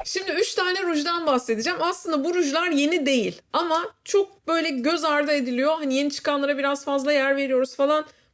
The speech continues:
Bunlar da böyle bir kenarda kalıyor. Bugün dudağımda gördüğünüz ruj da bunlardan biri. Son dönemde elimin altında ve sürekli kullanıyorum. Çok da uygun fiyatlı. Aslında bunların serisinde çok güzel renkler de var. Benim elimde üç tanesi var ve üç rengi de çok çok severek kullanıyorum. Geçen makyaj videomda da yine bunlardan birini kullanmıştım.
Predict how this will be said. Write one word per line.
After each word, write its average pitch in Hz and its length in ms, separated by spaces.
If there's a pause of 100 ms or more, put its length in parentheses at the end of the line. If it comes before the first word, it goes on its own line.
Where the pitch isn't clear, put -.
Bunlar 311 300
da 294 80
böyle 294 160
bir 285 100
kenarda 277 480
kalıyor. 240 380
Bugün 320 340
dudağımda 294 380
gördüğünüz 277 540
ruj 269 280
da 277 120
bunlardan 262 560
biri. 254 240 (260)
Son 349 300
dönemde 302 340
elimin 311 240
altında 294 360
ve 339 80
sürekli 294 360
kullanıyorum. 262 480
Çok 339 220
da 311 60
uygun 269 280
fiyatlı. 254 520 (280)
Aslında 302 400
bunların 339 240
serisinde 294 500
çok 311 220
güzel 277 260
renkler 247 420
de 196 100
var. 277 180 (220)
Benim 349 200
elimde 339 220
üç 349 200
tanesi 226 460
var 302 200
ve 320 80
üç 359 280
rengi 262 220
de 311 80
çok 330 260
çok 254 180
severek 285 380
kullanıyorum. 226 580
Geçen 302 440
makyaj 254 540
videomda 240 380
da 330 40
yine 277 260
bunlardan 247 420
birini 233 180
kullanmıştım. 180 580